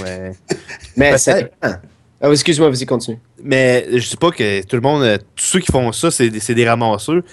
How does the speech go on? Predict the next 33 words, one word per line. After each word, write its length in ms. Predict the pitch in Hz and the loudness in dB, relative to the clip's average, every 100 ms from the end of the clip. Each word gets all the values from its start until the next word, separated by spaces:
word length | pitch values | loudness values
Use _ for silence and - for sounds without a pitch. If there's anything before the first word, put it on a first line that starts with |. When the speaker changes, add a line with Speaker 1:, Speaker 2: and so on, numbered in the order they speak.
| - _ | -20 _
Speaker 1:
Mais 120 | 107 107 | -4 0
tu 60 | |
sais, 220 | 170 180 143 | 2 2 2
il 80 | 127 | 0
y 40 | |
a 40 | |
le 100 | 123 | 2
petit 180 | 120 - | 0 -4
côté 300 | - 135 139 | -2 0 -2
compulsif, 520 | 151 131 127 113 175 | -4 -2 -2 2 2
j'ai 100 | 139 | 2
l'impression 500 | 113 110 104 123 156 | 0 0 -2 0 0
que 400 | 156 123 127 131 127 _ - _ - | 0 4 4 4 -2 _ -20 _ -6
ça 220 | 151 131 156 | 0 2 2
rentre 160 | 170 | 2
en 60 | 131 | 2
ligne 160 | 127 127 | 0 0
de 100 | 117 | 0
compte, 360 | 139 135 120 | 0 -2 -4
là. 200 | 113 113 | -4 -4
Tu 120 | - | -2
peux 80 | 151 | 0
être 120 | 170 | 2
un 120 | 151 127 | 0 2
collectionneur, 720 | 127 120 127 123 156 165 156 _ _ _ | 0 0 -2 0 2 2 -2 _ _ _
être 160 | 104 107 | -4 0
un 80 | 127 | 0
peu 120 | 156 | 0
compulsif, 680 | 151 127 123 113 160 175 120 | -2 0 -2 0 0 0 0
mais 80 | |
quand 120 | 156 170 | 0 2
t'es 120 | 147 | 2
ren-, 220 | 127 101 | 0 -2